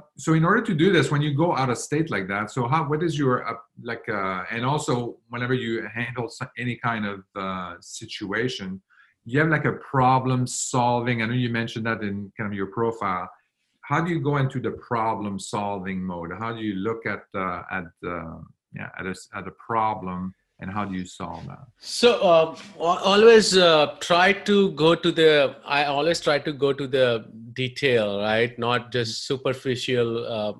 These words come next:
Speaker 2: you know, detail or information I have been sent. I would always try to get into the why this problem occurred, right?
Speaker 1: Mm-hmm.
Speaker 2: 'Cause you want to find the root cause,
Speaker 1: Yeah.
Speaker 2: uh, and you, you wanna f-,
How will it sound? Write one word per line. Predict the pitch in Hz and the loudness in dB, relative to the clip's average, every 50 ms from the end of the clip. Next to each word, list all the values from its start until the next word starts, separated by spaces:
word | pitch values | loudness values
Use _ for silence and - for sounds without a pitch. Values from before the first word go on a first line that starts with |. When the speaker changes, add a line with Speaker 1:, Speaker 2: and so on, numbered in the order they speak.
| _ _ | _ _
Speaker 2:
you | - 123 117 | -10 -6 -6
know, | 113 113 110 110 104 107 | -4 -4 -4 -6 -8 -6
detail | - 110 110 107 - 113 113 113 113 117 - | -8 -8 -8 -6 -4 -2 -2 0 0 -2 -4
or | 123 113 110 107 | -4 -4 -2 -2
information | 104 101 - - 117 113 113 113 110 - 127 113 | -4 -6 -6 -6 -4 -2 -2 -2 -2 -2 -4 -2
I | 107 104 | -2 -4
have | 113 107 104 | -4 -6 -8
been | 107 98 101 | -8 -10 -10
sent. | - - 151 151 151 123 110 107 104 - | -8 -4 -2 -2 -2 -2 -4 -6 -8 -8
I | 107 107 | -8 -8
would | 110 113 107 | -8 -8 -8
always | 110 107 113 113 117 120 117 107 - - | -8 -6 -6 -6 -4 -4 -6 -6 -8 -8
try | - 110 110 110 | -8 -6 -6 -6
to | - 117 | -8 -10
get | 104 104 113 107 110 110 | -10 -6 -6 -6 -6 -6
into | 113 107 104 - 113 | -8 -10 -10 -10 -10
the | 101 104 98 | -10 -12 -12
why | 95 104 107 110 113 110 | -10 -8 -6 -4 -4 -6
this | 101 104 101 - | -6 -8 -14 -16
problem | - - 104 98 98 107 101 101 98 | -12 -12 -12 -12 -10 -12 -12 -12 -12
occurred, | 95 _ - 127 117 101 87 - _ - | -14 _ -6 -4 -4 -4 -4 -10 _ -16
right? | 95 95 101 107 107 - 107 | -10 -8 -8 -8 -8 -8 -10
Speaker 1:
Mm-hmm. | 113 113 117 117 117 | -8 -8 -8 -8 -8
Speaker 2:
'Cause | 135 127 123 | -8 -8 -6
you | 139 143 | -4 -2
want | 151 151 147 143 | 0 0 -2 -2
to | - 143 | -6 -10
find | - - - 123 123 127 127 131 127 117 | -10 -6 -4 -2 -2 0 -2 -2 -2 -2
the | 117 107 | -2 -2
root | 98 117 123 123 123 _ | -2 -4 -6 -6 -8 _
cause, | - 120 107 95 90 85 82 - - - _ _ _ _ - _ - - | -6 -4 -4 -2 -4 -6 -8 -10 -14 -20 _ _ _ _ -20 _ -12 -6
Speaker 1:
Yeah. | 95 98 104 98 | -4 -2 -2 -2
Speaker 2:
uh, | - - _ _ _ _ - | -4 -8 _ _ _ _ -4
and | 131 127 123 120 | -2 -2 -2 0
you, | 120 123 143 | -2 -2 -2
you | 143 123 120 | -2 -2 -2
wanna | 120 120 120 127 123 123 | 0 0 2 2 2 2
f-, | 123 - | 0 -4